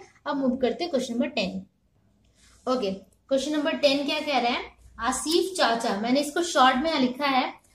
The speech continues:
आसिफ चाचा sold a toy five percent profit if the cost price of the toy is less by twenty percent। If the cost price of the toy is less twenty percent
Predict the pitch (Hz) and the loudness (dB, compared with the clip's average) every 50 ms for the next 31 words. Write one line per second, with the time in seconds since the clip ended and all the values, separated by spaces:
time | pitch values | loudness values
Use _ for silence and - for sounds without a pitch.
0 | _ _ - 233 240 240 - 339 359 349 - - 359 339 349 - 349 339 - 311 | _ _ -2 -2 0 0 2 2 2 2 4 4 4 4 4 4 0 0 0 0
1 | 302 294 311 311 330 349 339 - 294 247 226 214 226 240 - - - - 269 269 | 0 0 2 4 4 4 4 6 6 6 6 6 4 2 0 -4 0 2 2 2
2 | 269 - - 294 294 294 330 330 302 - - 254 226 208 208 - - 202 233 233 | 2 0 -2 -4 -4 -4 -6 -10 -10 -6 0 2 2 2 2 -2 -4 -4 -4 -4
3 | - - - - - - - - 311 349 - 269 359 349 349 - 330 302 311 349 | -6 -14 -20 -20 -20 -20 -14 -6 -4 -2 -2 0 -2 -2 0 2 4 6 6 6
4 | 349 - - - 320 311 - - 339 262 - 330 320 - - 262 233 220 220 247 | 6 4 2 4 4 4 4 0 -2 -4 -4 -4 -4 0 2 4 6 6 6 4
5 | 240 254 262 254 269 285 - - - - 339 330 339 - 269 247 240 240 247 247 | 2 2 4 6 8 8 8 6 2 0 2 2 2 0 0 0 0 0 0 -2
6 | 190 196 190 190 - - - - - - - - - - 320 349 - - 349 339 | -4 -6 -8 -8 -10 -18 -20 -20 -20 -20 -20 -20 -14 -6 -4 -2 0 0 -2 2
7 | - 311 285 320 339 - - 370 359 359 349 - - 320 294 294 240 254 311 311 | 4 6 6 6 6 4 6 6 6 6 6 4 0 0 0 0 0 4 4 4
8 | - - - 277 233 226 247 330 381 - - - - 277 247 - 254 247 254 330 | 4 6 6 6 8 8 8 6 4 2 -4 -10 -10 -8 -4 0 4 6 6 6
9 | 330 - - 302 269 247 240 262 262 - 240 220 220 - 202 202 233 | 4 2 0 0 2 2 2 0 -2 -4 -4 -6 -6 -8 -10 -6 -6